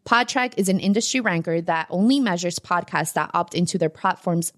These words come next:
prefix analytics solution. And recently, independent developer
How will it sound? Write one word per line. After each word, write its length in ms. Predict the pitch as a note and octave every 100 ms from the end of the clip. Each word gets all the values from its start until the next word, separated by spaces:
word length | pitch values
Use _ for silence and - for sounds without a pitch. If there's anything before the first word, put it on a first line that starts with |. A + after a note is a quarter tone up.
| -
prefix 540 | - C4 D4 D#4 -
analytics 480 | F#3 F#3 F3 D#3 D#3+
solution. 640 | - G#3 G3+ - - - - _ _ _ -
And 160 | F3 G3
recently, 560 | C#4+ - F#3+ E3+ E3 -
independent 480 | G3 G3 F#3 F3
developer 540 | - F3 F#3 F#3 F#3+